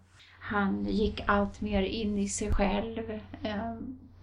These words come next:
på dagis där han gick då så berättar de att han, att han slutade att leka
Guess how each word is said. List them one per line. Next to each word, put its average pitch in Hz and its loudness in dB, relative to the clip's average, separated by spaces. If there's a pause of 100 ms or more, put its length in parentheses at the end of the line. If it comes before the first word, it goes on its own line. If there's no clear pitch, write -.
på 190 4
dagis 208 4
där 185 0
han 185 -2
gick 208 0
då - 12
så - 0
berättar 196 -2
de 196 4
att 196 2
han, 196 0 (580)
att 202 0
han 190 0
slutade 196 -2
att 202 2
leka 226 6